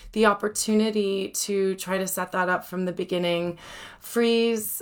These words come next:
L A created a really important annual access point for Los Angeles. There wasn't that kind of moment where people from the art world were traveling t-, from L A.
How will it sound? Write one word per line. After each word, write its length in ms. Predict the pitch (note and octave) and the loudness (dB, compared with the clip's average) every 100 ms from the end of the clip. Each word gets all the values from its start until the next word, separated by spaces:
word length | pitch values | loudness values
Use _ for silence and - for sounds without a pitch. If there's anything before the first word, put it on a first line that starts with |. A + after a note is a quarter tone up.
| - - | -8 2
L 220 | G#3 G3+ | 4 4
A 180 | G3+ G3+ | 2 0
created 840 | - - G3+ G3 G3 G3 G3 F#3 | -4 -2 2 4 4 4 2 0
a 80 | G3 | 0
really 300 | F#3 F#3+ G3 | 2 2 0
important 520 | F#3+ - F3+ G3 E3+ | -2 -2 0 0 -2
annual 520 | E3+ F3 F3+ F3+ F3 - | -2 -2 0 2 0 0
access 560 | E3+ - - A3+ A3+ | -4 -2 -2 0 -2
point 480 | - - A#3+ B3+ - | -8 -2 0 0 -2
for 180 | - G#3 | 0 0
Los 300 | G#3+ G#3+ - | 2 -2 -2
Angeles. 560 | G#3 G#3 A3 A#3 B3+ | -2 0 0 0 -2
There 140 | - G3 | 0 0
wasn't 500 | F#3 G3 F#3+ G3+ F#3+ | 2 0 2 -2 0
that 240 | F#3 F#3 | -2 -2
kind 220 | - G3 | -4 -2
of 100 | F#3 | -2
moment 640 | F3 F3+ F3+ F#3 F#3 F3+ - | 0 0 2 2 0 -2 -4
where 380 | F3+ F3 F3 F3 | -2 0 -2 -4
people 340 | - G3+ F#3+ | -6 -4 -4
from 160 | F#3+ F3+ | -2 -2
the 80 | |
art 220 | F3 F#3 F3 | 2 0 0
world 240 | F3 E3+ | -2 -2
were 100 | F3 | -6
traveling 600 | - - E3+ F3 G#3 A3+ | -8 -2 -2 0 0 0
t-, 100 | A3+ - | -2 -2
from 160 | A#3+ | 2
L 180 | A3+ A3 | 4 4
A. 400 | A3 A3 A#3 C4 | 6 4 4 -2